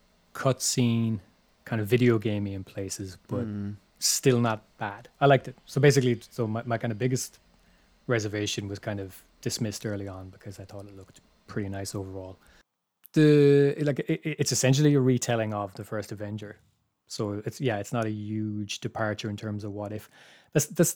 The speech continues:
Speaker 1: the thing I'm thinking about it now, is that I was under the impression when I first heard about it that it was going to be an animated, it, it was going to do what the What If comics did,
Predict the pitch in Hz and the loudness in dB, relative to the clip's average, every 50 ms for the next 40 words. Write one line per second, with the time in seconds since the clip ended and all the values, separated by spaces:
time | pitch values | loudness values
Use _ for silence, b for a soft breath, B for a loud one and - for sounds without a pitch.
0 | - _ - 139 131 127 - _ _ _ _ _ _ _ _ _ _ - - 147 | -2 _ 4 4 4 2 0 _ _ _ _ _ _ _ _ _ _ 0 2 2
1 | 147 143 135 127 120 117 113 110 107 104 107 _ _ _ _ _ _ _ - - | 4 4 4 2 2 0 0 0 -2 -6 -8 _ _ _ _ _ _ _ -6 -4
2 | 127 123 123 - 135 123 113 110 110 110 107 104 104 104 104 104 104 101 101 110 | -2 -2 0 2 2 2 2 2 0 0 -2 -4 -4 -4 -4 -2 -4 -4 -4 -4
3 | 104 101 104 - - b b b _ _ _ _ _ _ - 135 131 - 147 135 | -4 -4 -6 -8 -12 b b b _ _ _ _ _ _ 4 4 6 8 8 8
4 | 135 127 135 131 127 131 131 123 - - 123 117 113 110 110 107 107 _ _ _ | 8 6 6 6 4 4 2 2 2 2 0 0 0 -2 -4 -4 -6 _ _ _
5 | _ _ _ _ _ _ _ _ _ _ _ _ - 123 123 120 113 107 - - | _ _ _ _ _ _ _ _ _ _ _ _ -4 -2 0 0 0 0 -2 -4
6 | - - 127 123 113 - - - 131 120 117 110 104 113 107 104 107 110 _ _ | -2 0 2 2 2 0 0 0 0 0 2 0 0 0 -2 -2 -4 -8 _ _
7 | _ _ _ _ _ _ _ _ - 135 117 110 104 101 104 - - 117 110 110 | _ _ _ _ _ _ _ _ -4 -2 -2 0 -2 -4 -4 -2 -2 0 0 0
8 | 107 107 - - 104 95 113 107 104 104 101 101 101 104 _ _ _ _ _ _ | -2 -4 -6 -8 -8 -6 -6 -6 -4 -6 -8 -10 -12 -14 _ _ _ _ _ _
9 | _ _ _ _ _ _ _ _ _ _ _ - 120 113 113 - - - 113 110 | _ _ _ _ _ _ _ _ _ _ _ -6 -6 -6 -6 -6 -4 -4 -2 -2
10 | 110 110 107 110 107 107 107 107 104 104 101 98 - - - _ _ _ _ _ | -2 -2 -2 -4 -4 -4 -4 -4 -4 -6 -8 -10 -12 -16 -18 _ _ _ _ _
11 | _ _ _ _ _ _ _ _ _ _ _ _ _ _ 147 147 - 143 135 - | _ _ _ _ _ _ _ _ _ _ _ _ _ _ -2 2 2 2 2 4
12 | - 160 151 151 147 135 - 127 131 123 123 113 120 110 113 117 113 110 - - | 6 8 8 8 8 6 6 4 4 2 2 0 0 0 0 0 0 -2 -4 -6
13 | - - 107 101 101 - - - - 110 101 104 | -6 -6 -6 -6 -6 -10 -12 -10 -10 -10 -10 -10